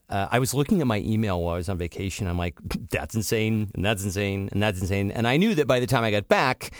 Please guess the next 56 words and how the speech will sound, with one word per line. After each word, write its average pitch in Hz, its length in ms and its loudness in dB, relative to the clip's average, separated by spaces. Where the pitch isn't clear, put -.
I - 80 0
could 101 320 -2
just - 300 -4
come 123 180 2
home 120 220 2
to 120 180 2
a 104 60 2
whole 117 240 2
new 110 180 0
crop 98 260 0
of 90 120 -4
insanity 90 540 0
to - 120 -10
replace - 340 -4
it - 60 -6
all. 87 220 2
And 87 240 -2
so - 140 -8
I 80 80 0
have. 107 420 0
Uh, 98 180 2
so 147 280 2
we 175 240 4
will 185 160 2
just 151 240 -2
limit 147 180 2
ourselves 120 400 0
to - 100 -6
the 107 120 0
insanity 101 560 -2
of 90 100 -4
the 95 100 -2
last 90 520 -2
week 95 340 -4
or 80 160 -6
so. - 360 -8
So - 260 -2
on 185 180 4
Monday, 170 380 2
Politico 165 680 0
released 120 400 -2
a - 20 -2
poll 120 240 0
revealing 117 420 0
that - 160 -4
forty-six 151 760 -2
percent 131 400 -2
of 107 100 -2
Americans 104 560 -2
think 113 240 -4
the 107 60 -2
media 107 360 0
is 104 160 -4
treating 113 440 -2
Trump - 360 -4
unfairly. 107 640 -2